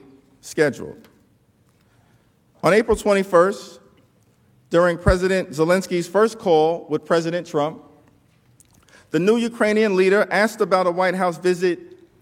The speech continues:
three times. As part of that brief congratulatory call, President Trump himself did extend an invitation.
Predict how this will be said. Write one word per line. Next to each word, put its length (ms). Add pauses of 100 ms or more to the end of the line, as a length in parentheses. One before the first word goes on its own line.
three 240
times. 640 (1300)
As 120
part 280
of 120
that 240
brief 280
congratulatory 1080
call, 720 (880)
President 800
Trump 340
himself 720 (300)
did 420
extend 840 (600)
an 100
invitation. 720